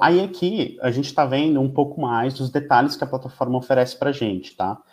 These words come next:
Então, a gente tem ali a diferença do grupo exposto e do grupo controle.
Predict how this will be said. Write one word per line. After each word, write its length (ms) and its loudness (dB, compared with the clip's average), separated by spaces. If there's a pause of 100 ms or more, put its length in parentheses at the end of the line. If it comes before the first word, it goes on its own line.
(160)
Então, 120 -4
a 60 0
gente 180 -6
tem 160 0
ali 340 2
a 60 -6
diferença 560 -4
do 80 -2
grupo 240 -6
exposto 460 -4
e 40 -4
do 60 -8
grupo 220 -8
controle. 600 -2